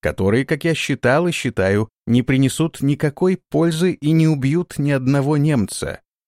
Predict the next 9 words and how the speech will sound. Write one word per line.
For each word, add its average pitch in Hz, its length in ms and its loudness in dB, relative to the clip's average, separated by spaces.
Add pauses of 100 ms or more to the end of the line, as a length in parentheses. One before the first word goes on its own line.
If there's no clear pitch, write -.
(300)
Поскольку 131 500 0
невозможно 117 680 2
найти 117 340 0
никакого 123 600 0
стратегического 110 920 -2
резона 117 480 0
в - 80 -14
том, 95 260 -2
чтобы 92 420 -6